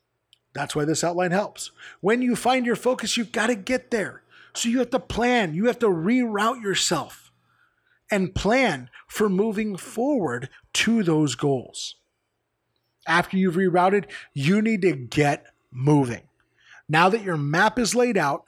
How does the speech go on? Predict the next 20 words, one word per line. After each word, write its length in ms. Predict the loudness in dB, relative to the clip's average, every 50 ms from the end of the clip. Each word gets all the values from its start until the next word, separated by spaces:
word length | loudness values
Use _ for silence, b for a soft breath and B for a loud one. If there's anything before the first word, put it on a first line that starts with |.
| _ B B B B B
your 220 | -4 -2 -2 -2
goals 480 | -4 -2 2 4 4 4 4 4 2 2
are 100 | 2 2
in 140 | 2 2 0
sight, 400 | 0 0 0 0 0 -2 -4 -8 -12 B B B B
you 220 | -2 0 2 4
need 200 | 4 4 2 2
to 100 | 0 -2
hustle 760 | -6 -6 -2 2 4 4 4 4 2 2 0 0 -2 -2 -6 -12 _ _ b b b b b b -4 0
and 260 | 2 4 4 4 6
move 420 | 6 6 6 4 2 0 -4 -8 -16 b b b b b b
to 100 | -4 -4
get 340 | -2 0 0 0 0 0 0
back 240 | 0 0 2 2 2
on 120 | 0 0
track 280 | 0 0 0 0 -2 -2
and 120 | -4 -6
make 180 | -4 -6 -6 -4
it 60 | -4
happen. 420 | -4 -4 -6 -6 -10 -14 -18 -20